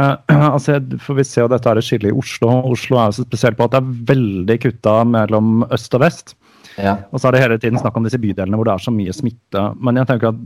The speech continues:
Speaker 1: grunnen til at det er mye smitte der, det er jo en ting er at folk bor tettere sammen, men en annen ting er at de folka har ikke hjemmekontor. Det er
Speaker 2: Riktig,
Speaker 1: liksom de som er
Speaker 2: riktig.
Speaker 1: ute og kjører budbilen. Det er,
Speaker 2: Ja.
Speaker 1: sånn som, jeg, eh, jobber jo som lærerassistent. Jeg har en hverdag som er,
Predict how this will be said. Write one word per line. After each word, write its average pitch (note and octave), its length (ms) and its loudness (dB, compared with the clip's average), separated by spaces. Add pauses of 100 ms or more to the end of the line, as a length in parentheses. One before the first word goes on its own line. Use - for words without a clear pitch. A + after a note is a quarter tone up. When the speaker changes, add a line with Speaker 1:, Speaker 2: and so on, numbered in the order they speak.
(260)
Speaker 1:
grunnen A2 160 2
til A#2+ 80 0
at B2 80 0
det A#2+ 80 4
er A#2 80 2
mye A#2 100 -2
smitte B2+ 300 -2
der, B2 240 4
det A2+ 80 4
er G#2 100 2
jo A#2 140 -4
en G#2 60 -2
ting A#2 120 0
er G#2 140 2
at - 20 -
folk A2+ 220 -2
bor A2 180 -2
tettere A#2 300 -2
sammen, A2+ 420 2
men A#2+ 140 -2
en A2+ 80 -2
annen A2+ 160 -2
ting A#2+ 160 -4
er A2 80 0
at A#2 80 -14 (180)
de A2 160 -6
folka A2+ 300 -4
har G#2+ 100 -8
ikke C#3 160 -6
hjemmekontor. A2 480 -2 (600)
Det B2 200 2
er C3 80 4 (220)
Speaker 2:
Riktig, B2+ 80 4
Speaker 1:
liksom B2+ 240 2
de A2 100 4
som C3+ 160 0
er B2+ 80 2
Speaker 2:
riktig. A2+ 140 -2
Speaker 1:
ute - 100 0
og A2 80 -2
kjører A#2+ 220 0
budbilen. G#2 580 0
Det A#2 140 4
er, A#2 180 2 (280)
Speaker 2:
Ja. E2+ 120 0 (220)
Speaker 1:
sånn D3 160 -2
som, D3 240 0 (240)
jeg, D3 420 2
eh, D3 320 -2
jobber G#2+ 220 -4
jo - 80 -10
som B2 80 -4
lærerassistent. A2+ 680 -2 (680)
Jeg B2+ 240 2
har G#2 160 2 (560)
en C#3 140 4
hverdag G2 280 0
som A#2+ 180 -4
er, G2 200 -4